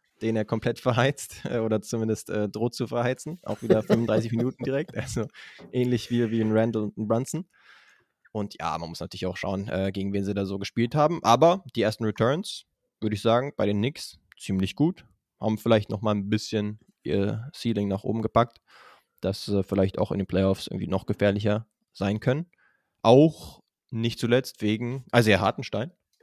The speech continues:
Speaker 1: der auch
Speaker 2: Abnormal
Speaker 1: richtig gut
Speaker 2: gut.
Speaker 1: am Zocken ist. Also
Speaker 2: Der
Speaker 1: jetzt
Speaker 2: wird
Speaker 1: seit dem Trade
Speaker 2: auch
Speaker 1: zum Beispiel neun Punkte, aber vor allen Dingen auch vierzehn Rebounds.
Speaker 2: Ja.
Speaker 1: Und auch als
Speaker 2: Ein
Speaker 1: Passgeber
Speaker 2: paar
Speaker 1: ziemlich
Speaker 2: Blocks
Speaker 1: gut in
Speaker 2: auch,
Speaker 1: Erscheinung
Speaker 2: einige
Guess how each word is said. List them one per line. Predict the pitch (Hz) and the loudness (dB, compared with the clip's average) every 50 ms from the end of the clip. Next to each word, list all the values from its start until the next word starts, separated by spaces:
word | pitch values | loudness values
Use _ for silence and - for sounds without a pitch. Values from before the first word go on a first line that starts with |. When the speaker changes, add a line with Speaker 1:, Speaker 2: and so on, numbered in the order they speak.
| _ _ - - _ | _ _ -20 -12 _
Speaker 1:
der | - - | 0 2
auch | - 190 190 | 2 4 4
Speaker 2:
Abnormal | 185 151 123 | 4 4 4
Speaker 1:
richtig | 110 110 104 - | 2 2 0 0
gut | 110 113 | 0 0
Speaker 2:
gut. | 107 | 0
Speaker 1:
am | 95 | 0
Zocken | 95 - 98 92 - - - | -2 -2 -6 -8 -8 -10 -14
ist. | 139 - - _ _ _ _ _ _ _ _ _ _ _ - | -14 -14 -16 _ _ _ _ _ _ _ _ _ _ _ -8
Also | - 98 98 101 | -8 -4 0 4
Speaker 2:
Der | 127 135 | 4 4
Speaker 1:
jetzt | 131 147 | 6 4
Speaker 2:
wird | 170 - | 2 2
Speaker 1:
seit | - 95 104 101 101 - | 0 0 0 0 0 0
dem | 104 - | 0 2
Trade | 147 151 104 | 2 2 2
Speaker 2:
auch | - | 0
Speaker 1:
zum | - 101 | -4 -4
Beispiel | 107 107 - - 104 101 98 - - | -6 -6 -6 -4 -6 -6 -6 -8 -10
neun | - 104 107 117 113 | -4 -2 -2 -2 -2
Punkte, | 113 123 123 120 135 143 147 - - | -4 -6 -6 -4 -4 -6 -6 -4 -6
aber | 90 104 110 | -6 -6 -6
vor | - - 101 | -6 -6 -6
allen | 98 107 | -6 -4
Dingen | 104 98 | -4 -6
auch | 90 | -6
vierzehn | - - 123 120 - 110 | -4 -2 -2 -2 -2 -4
Rebounds. | 110 123 147 131 127 127 131 156 - - - - _ _ - - | -4 -4 -4 -2 -2 -2 -2 -4 -6 -10 -14 -16 _ _ -6 -2
Speaker 2:
Ja. | 135 131 - - - - - _ _ _ _ - | 0 0 0 0 -4 -20 -20 _ _ _ _ -10
Speaker 1:
Und | 113 110 101 - | -10 -8 -6 -4
auch | 104 101 | -4 -2
als | 110 104 - | -4 -4 -6
Speaker 2:
Ein | - | -4
Speaker 1:
Passgeber | 110 113 - 127 110 98 95 | -6 -4 -4 -4 -2 0 0
Speaker 2:
paar | 127 131 | 0 2
Speaker 1:
ziemlich | 117 139 143 | 4 6 6
Speaker 2:
Blocks | 143 113 98 - | 6 6 4 -2
Speaker 1:
gut | 104 | -2
in | 98 | -2
Speaker 2:
auch, | 101 113 | -4 -4
Speaker 1:
Erscheinung | - - 131 | -4 -4 -2
Speaker 2:
einige | 127 127 123 | 0 2 2